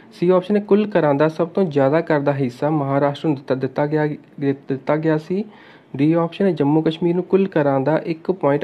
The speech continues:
ਅੱਠ ਪੰਜ ਪ੍ਰਤੀਸ਼ਤ ਹਿੱਸਾ ਦਿੱਤਾ ਗਿਆ ਸੀ। ਤਾਂ ਇਹਨਾਂ ਵਿੱਚ ਕਿਹੜਾ ਕਥਨ ਹੈ ਜੀ ਜਿਹੜਾ ਸਹੀ ਨਹੀਂ ਹੈ ਤੇ ਬਾਕੀ ਸਹੀ ਹਨ? ਤਾਂ ਇਸ ਦਾ ਜਿਹੜਾ ਰਾਈਟ ਆਨਸਰ ਹੋਵੇਗਾ ਜੀ ਉਹ ਹੋਵੇਗਾ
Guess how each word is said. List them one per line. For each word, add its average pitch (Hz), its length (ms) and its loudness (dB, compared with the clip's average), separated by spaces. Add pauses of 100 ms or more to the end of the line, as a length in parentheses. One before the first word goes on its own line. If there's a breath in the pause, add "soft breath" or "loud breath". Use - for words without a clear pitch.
ਅੱਠ 160 160 -8
ਪੰਜ 175 220 -2
ਪ੍ਰਤੀਸ਼ਤ 143 440 -6
ਹਿੱਸਾ 147 220 -4
ਦਿੱਤਾ 139 280 -2
ਗਿਆ 123 220 -2
ਸੀ। 113 260 -6 (680 loud breath)
ਤਾਂ 135 80 0
ਇਹਨਾਂ 139 160 0
ਵਿੱਚ 139 120 -4
ਕਿਹੜਾ 147 200 -2
ਕਥਨ 151 280 -4
ਹੈ 143 60 0
ਜੀ 151 120 0
ਜਿਹੜਾ 143 220 0
ਸਹੀ 139 300 -4
ਨਹੀਂ 135 340 -2
ਹੈ 156 60 2
ਤੇ 151 120 -6
ਬਾਕੀ 139 280 -6
ਸਹੀ 135 360 -4
ਹਨ? 170 180 -2 (720 loud breath)
ਤਾਂ - 100 -8
ਇਸ 131 180 -4
ਦਾ 135 80 0
ਜਿਹੜਾ 143 200 -2
ਰਾਈਟ 123 240 -2
ਆਨਸਰ 131 320 -6
ਹੋਵੇਗਾ 139 380 -2
ਜੀ 160 200 -4
ਉਹ 151 80 -2
ਹੋਵੇਗਾ 139 460 -4